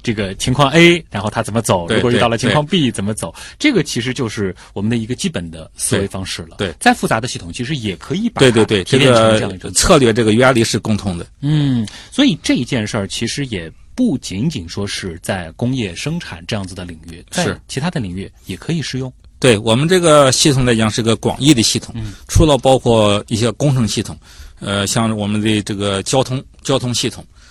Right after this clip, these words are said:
Speaker 2: 呃，甚至我们这个人体系统啊，也是这样的。呃，包括这个一个，一个城市和一个国家的这个经济系统，
Speaker 1: 嗯。
Speaker 2: 呃，包括这个人口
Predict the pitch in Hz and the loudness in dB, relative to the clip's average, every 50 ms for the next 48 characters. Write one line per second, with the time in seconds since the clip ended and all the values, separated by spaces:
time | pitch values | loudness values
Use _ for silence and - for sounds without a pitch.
0 | - _ _ - - 104 104 101 98 - - - - - 165 147 123 110 113 123 | -20 _ _ -18 -14 -12 -10 -10 -10 -12 -10 -4 -2 -2 0 0 0 -2 -2 -2
1 | 127 135 135 113 104 127 151 151 - 107 101 - - 101 - - - - - - | -2 0 0 0 2 2 0 0 0 -4 -4 -4 -6 -6 -8 -12 -16 -20 -20 -20
2 | - - - - 98 98 95 90 85 101 113 110 139 123 107 92 - - - - | -20 -16 -10 -8 -8 -6 -6 -6 -6 -6 -2 0 2 2 2 0 -4 -10 -18 -20
3 | - - - - - - - - - - - 107 107 101 101 101 98 - - 120 | -20 -20 -20 -20 -20 -20 -20 -20 -20 -20 -14 -10 -6 -4 -4 -4 -4 0 2 2
4 | 120 107 - 110 104 101 98 104 101 101 101 98 98 98 98 98 107 110 - - | 2 2 2 0 0 0 -2 -4 -4 -4 -4 -2 -2 -2 -2 -4 -6 -8 -6 -4
5 | 110 107 98 104 98 101 104 104 101 107 98 - - 98 98 107 - - 104 92 | -4 -2 -2 -2 -4 -4 -6 -4 -4 -4 -4 -4 -4 -4 -4 -2 -2 -4 -4 -4
6 | - 98 101 98 101 95 - 110 104 104 110 107 101 101 95 92 92 92 92 - | -4 -4 -4 -4 -6 -4 -4 -4 -2 0 -2 0 0 -2 -4 -4 -6 -8 -8 -4
7 | - 131 135 131 127 107 - - 107 92 - - - _ - - 127 123 120 117 | -2 -2 0 0 0 -2 0 -2 -2 -4 -6 -12 -20 _ -14 -12 -10 -8 -8 -8
8 | 113 110 110 104 98 104 - 113 107 98 107 101 95 104 95 101 98 95 92 95 | -10 -10 -10 -10 -12 -8 -6 -6 -4 -4 -4 -4 -4 -6 -6 -4 -4 -4 -2 0
9 | 113 127 120 - - 87 | 0 -2 -2 -4 -8 -10